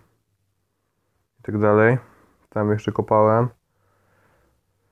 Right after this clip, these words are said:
Mm, trochę drewna też ściąłem jeszcze. Zaraz sobie to zobaczycie. O, tutaj wszystko jest. Nakopałem kobla, drewna,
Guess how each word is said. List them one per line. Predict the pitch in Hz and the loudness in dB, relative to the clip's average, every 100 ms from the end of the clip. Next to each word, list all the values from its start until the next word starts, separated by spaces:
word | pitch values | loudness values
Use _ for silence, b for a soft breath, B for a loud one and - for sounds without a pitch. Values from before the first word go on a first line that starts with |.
| _ - | _ -12
Mm, | 113 117 120 | -4 -2 -2
trochę | 120 139 131 | 0 2 4
drewna | 139 127 123 | 2 2 0
też | 107 - | -4 -14
ściąłem | - - 117 113 113 | -18 -2 0 2 0
jeszcze. | 113 - 123 135 139 B B B B B B _ _ _ _ _ | -2 0 0 0 -2 B B B B B B _ _ _ _ _
Zaraz | 110 110 | -6 -6
sobie | - 107 | -4 -4
to | 107 | -2
zobaczycie. | 107 107 - 117 110 123 - | 0 -2 -2 -2 -2 -2 -2
O, | 101 98 98 | -4 -4 -6
tutaj | 104 104 101 | -4 -2 -2
wszystko | 101 - 101 | -4 -2 0
jest. | 104 104 - | 0 -2 -6
Nakopałem | 104 - - 107 101 | -6 -6 -2 0 0
kobla, | - 101 101 107 107 _ _ _ _ _ _ | -2 -2 2 0 0 _ _ _ _ _ _
drewna, | 104 104 104 107 107 | -2 0 0 0 0